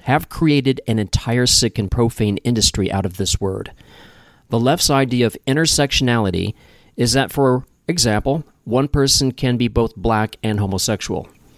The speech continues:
Each is great on their own because both groups are victims of capitalism.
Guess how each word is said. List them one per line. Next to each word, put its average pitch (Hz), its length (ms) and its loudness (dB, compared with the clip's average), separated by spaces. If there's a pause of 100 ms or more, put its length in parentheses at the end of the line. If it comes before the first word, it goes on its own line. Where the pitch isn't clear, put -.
(440)
Each 175 180 0
is 180 140 2
great 113 500 0
on 104 180 0
their 104 180 -2
own 107 260 2
because 101 380 -2
both 127 320 2
groups 107 280 0
are 104 80 0
victims 98 520 -2
of 156 100 -10
capitalism. 104 680 -2